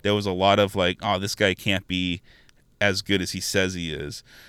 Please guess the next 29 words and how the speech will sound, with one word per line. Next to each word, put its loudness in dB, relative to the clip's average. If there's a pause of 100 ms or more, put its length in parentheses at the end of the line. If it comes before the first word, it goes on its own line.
(180)
And, 0
you -2
know, 0
when -2
he 0
eventually 0
beat -4
Eddie 0
Alvarez 4
and -4
became -2
the -6
double -4
champ, -2
that 2
was -8
one -2
of -4
those, -2
like, -2
"Okay, 2
I, 2
I 2
believe -4
his -4
hype. -2
I 2
will 0
believe -4